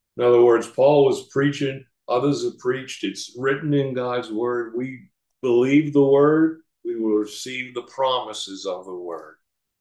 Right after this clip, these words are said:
And verse nine says, "That if thou shalt confess with thy mouth the Lord Jesus." You know what confess means? Simply, it means say it.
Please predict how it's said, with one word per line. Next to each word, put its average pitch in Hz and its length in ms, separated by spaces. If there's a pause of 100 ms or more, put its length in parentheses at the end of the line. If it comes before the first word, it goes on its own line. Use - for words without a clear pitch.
(600)
And 113 220
verse 120 340
nine 151 400
says, 101 480 (680)
"That 127 240
if - 280
thou 156 340
shalt 175 480
confess 151 1120 (100)
with 139 300
thy 139 320
mouth 139 600 (140)
the 123 80
Lord 135 520
Jesus." 139 540
You 139 180
know 175 120
what 165 340
confess 131 640
means? 123 520 (340)
Simply, 175 880
it 117 180
means 123 460
say 180 300
it. - 240